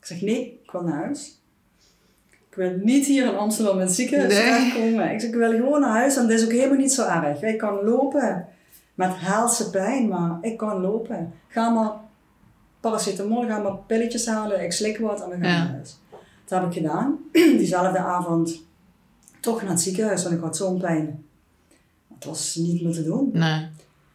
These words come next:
Speaker 1: En na een paar uur wachten in het ziekenhuis, uiteindelijk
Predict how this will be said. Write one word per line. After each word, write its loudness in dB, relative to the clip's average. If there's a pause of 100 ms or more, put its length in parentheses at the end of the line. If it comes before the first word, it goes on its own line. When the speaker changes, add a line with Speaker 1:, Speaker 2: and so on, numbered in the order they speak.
(420)
Speaker 1:
En -2
na 2
een 0
paar 0
uur -2
wachten -2
in 0
het -2
ziekenhuis, -6 (1500)
uiteindelijk -2